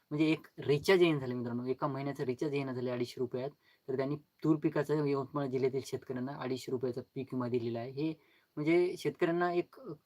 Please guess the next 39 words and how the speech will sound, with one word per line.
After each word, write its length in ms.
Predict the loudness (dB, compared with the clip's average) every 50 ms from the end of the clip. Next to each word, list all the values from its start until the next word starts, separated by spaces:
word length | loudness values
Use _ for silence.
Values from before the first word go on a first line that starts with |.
| _ _ -10
म्हणजे 400 | -6 -2 -2 0 2 2 2 0
जे 400 | 0 -4 -6 -10 -8 -4 -2 0
माणिकराव 460 | 0 0 2 0 0 0 0 -2 -2 -2
कोकाटे 340 | -2 -2 -2 -2 -2 -4
यांनी 160 | -4 -4 -2 -4
म्हटलं 220 | -4 -2 -2 -2
होतं, 140 | -4 -4 -4
की 80 | -6
"भिकारे 960 | -6 -6 -6 -4 -2 0 2 2 2 2 2 0 0 -2 -4 -6 -6 -10 -12 -12
सुद्धा 240 | -10 -8 -6 -4 -2
एक 140 | -2 -2 -4 -4
रुपयात 220 | -6 -6 -4 -6 -6 -6 -8
पी-, 100 | -8 -6
वगैरे" 360 | -4 -2 -2 0 0 0 -2
असं 240 | -2 -4 -6 -6 -6
बोलले 180 | -4 -2 -2 -2
होते. 200 | -2 -4 -4 -8 -14 _ _ _ _ _ _ _ _ -4
त्याच 160 | -4 -4 -2
पद्धतीने 460 | -2 -4 -2 -2 -2 -2 -2 -2 -2
त्यांनी 180 | -4 -4 -4 -4
शेतकऱ्यांची 460 | -6 -8 -8 -8 -8 -8 -8 -6 -6
थट्टा 200 | -8 -6 -4 -4
केलेली 280 | -4 -2 -2 -2 -2 -4
आहे. 80 | -6 -8 _ -20 -20 -20 _ _ -20 -20 -20 _ _ _ 0
तर 40 | 2
वळ-, 280 | 6 8 10 10 10 10
वळूया 320 | 10 10 10 10 10 10
आपल्या 180 | 8 4 2 0
टॉपिककडे 380 | 0 -2 -2 -2 -2 -2 -2 -2
मित्रांनो. 280 | -2 -2 -4 -6 -8 -10 -14 _ _ _ _ _ _ _ _ _ _ _ _ 2
तर 220 | 4 4 6 6
बघायचं 300 | 4 4 4 4 4 6
झालं 140 | 6 6 4
तर 100 | 4 2
परभणी 460 | 2 2 2 2 4 4 2 2 2
जिल्ह्यात 320 | 2 2 2 2 2 2 2
बावन्न 380 | 4 4 6 6 6 6 4 2
महसूल 300 | 0 0 -2 -2 -2 0
मंडळात 400 | 0 0 0 0 0 0 0